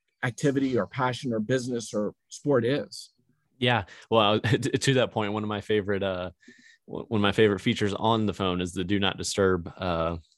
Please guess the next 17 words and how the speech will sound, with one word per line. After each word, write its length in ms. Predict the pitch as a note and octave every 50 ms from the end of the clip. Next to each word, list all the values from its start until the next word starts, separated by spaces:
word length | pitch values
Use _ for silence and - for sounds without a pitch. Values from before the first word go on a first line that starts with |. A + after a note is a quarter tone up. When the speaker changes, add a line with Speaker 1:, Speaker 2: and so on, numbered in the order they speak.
| _ _ _
Speaker 2:
button 340 | - F#2+ F#2 G2+ - - F#2+
on 140 | F#2 F2+ E2+
there 240 | F2+ F2 E2+ F#2 F2+
where 120 | F#2 F2+
it 100 | E2 -
just 240 | - - F3 - -
Speaker 1:
<laughs> 0 |
Speaker 2:
blanks 300 | G2+ G2 G2+ G2+ - -
out 180 | G#2+ G2 F#2+ F#2+
all 100 | F#2+ F#2
the, 140 | G2+ G2
the 180 | G2+ G2+ A2 G#2
notifications 720 | G2+ G#2 G#2+ G#2 G2+ F2 - - A2 G#2 - - G#2 F#2
that 100 | G2+ F#2
come 220 | - - G2+ G2
through. 400 | F#2 F#2 G2 G2 F#2+ F#2+ F#2 F#2
And, 220 | F2+ F2 F2 F2+